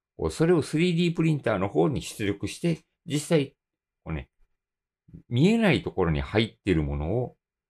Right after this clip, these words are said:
こう、形状柄、こう、ちゃんと同じ形状のものをスリーディープリンターで出す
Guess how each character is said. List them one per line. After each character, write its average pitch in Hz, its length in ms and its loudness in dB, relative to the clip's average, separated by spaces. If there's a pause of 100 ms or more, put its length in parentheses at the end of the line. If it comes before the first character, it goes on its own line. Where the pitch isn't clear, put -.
こ 95 100 4
う、 82 60 0
形 143 300 4
状 135 220 4
柄、 135 440 0 (200)
こ 101 100 -2
う、 92 40 -2
ち - 80 -8
ゃ 117 80 -2
ん 113 80 -4
と 147 240 0
同 104 220 0
じ 98 160 -4
形 95 240 2
状 92 140 2
の 90 40 -2
も 123 140 0
の 147 60 2
を 117 40 0
ス - 140 -4
リ 95 140 2
ー - 20 0
デ 85 80 2
ィ - 20 -4
ー - 20 -4
プ 82 80 -2
リ 80 60 2
ン 65 40 0
タ 62 40 -2
ー 65 60 0
で 82 60 4
出 82 60 2
す - 200 -16